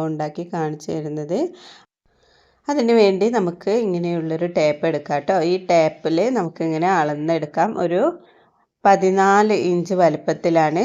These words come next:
ഞാനിത് കട്ട് ചെയ്തെടുക്കുന്നത്. എൻ്റെ മോൾക്കൊരു വയസ്സായി, അവളുടെ തലേൻ്റെ അളവിനാണ് ഞാനിത് കട്ട് എടുത്തിട്ടുള്ളത്. അതേ അളവിന് തന്നെ നമുക്കിതൊക്കെ കട്ട് ചെയ്തെടുക്കാം ട്ടോ. കുഴപ്പമൊന്നുമില്ല, കുട്ടികൾക്ക് ഇത്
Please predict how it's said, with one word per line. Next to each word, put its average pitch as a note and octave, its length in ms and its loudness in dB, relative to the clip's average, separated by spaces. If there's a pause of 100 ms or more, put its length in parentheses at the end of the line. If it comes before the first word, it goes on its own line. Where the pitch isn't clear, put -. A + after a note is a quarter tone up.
ഞാനിത് D#3+ 440 0
കട്ട് D#3 420 -2
ചെയ്തെടുക്കുന്നത്. D3 960 -2 (680)
എൻ്റെ F3 400 -2
മോൾക്കൊരു E3+ 580 2
വയസ്സായി, D#3 580 2 (120)
അവളുടെ D#3 540 -2 (120)
തലേൻ്റെ D#3+ 760 -2 (100)
അളവിനാണ് D3+ 600 -2
ഞാനിത് D3+ 400 -8
കട്ട് D#3 340 -8
എടുത്തിട്ടുള്ളത്. D3 840 -6 (520)
അതേ B3+ 240 6
അളവിന് G3 400 6
തന്നെ F#3+ 220 0
നമുക്കിതൊക്കെ E3 640 0
കട്ട് F3 280 -4
ചെയ്തെടുക്കാം D3 600 -4
ട്ടോ. C3+ 200 -2 (100)
കുഴപ്പമൊന്നുമില്ല, D#3+ 800 -2 (120)
കുട്ടികൾക്ക് F3 680 -4
ഇത് G3+ 200 -2